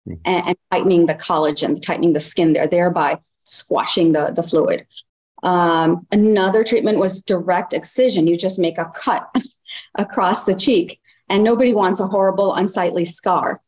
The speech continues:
Speaker 2: across the cheek. So those were the two options that I had to work with when I started seeing fifty, festoons about fifteen years ago. So I said to myself, "This, I can't, I can't do this." I have, uh, you know,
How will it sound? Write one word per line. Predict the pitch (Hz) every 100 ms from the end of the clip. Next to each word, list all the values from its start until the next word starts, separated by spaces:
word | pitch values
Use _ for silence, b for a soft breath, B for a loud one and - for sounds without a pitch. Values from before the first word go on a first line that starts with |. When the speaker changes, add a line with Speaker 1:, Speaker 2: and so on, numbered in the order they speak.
| -
Speaker 2:
across | 156 156
the | 160
cheek. | 175 180
So | 233
those | 208 330 480
were | 440
the | 285
two | - 262 254 254
options | 196 226 269 226
that | 180
I | 165 240
had | 285 196 -
to | 185
work | 170 226 233
with | 147 - _ b b
when | - 190
I | 196
started | 311 262 226 202
seeing | 208 190
fifty, | 190 180 - -
festoons | 196 185 190 180
about | 175 143
fifteen | 180 170 180 170
years | 185 180
ago. | 139 - - b b b _
So | - 226
I | 247
said | 302 381
to | 370
myself, | 320 302 269 226
"This, | 247 233
I | - - 214
can't, | - 240 190
I | 208
can't | 190 240 160
do | 226
this." | 214 170 165
I | 170 175
have, | 190 165 170 -
uh, | 170 170 - 190
you | 196
know, | 180 156 160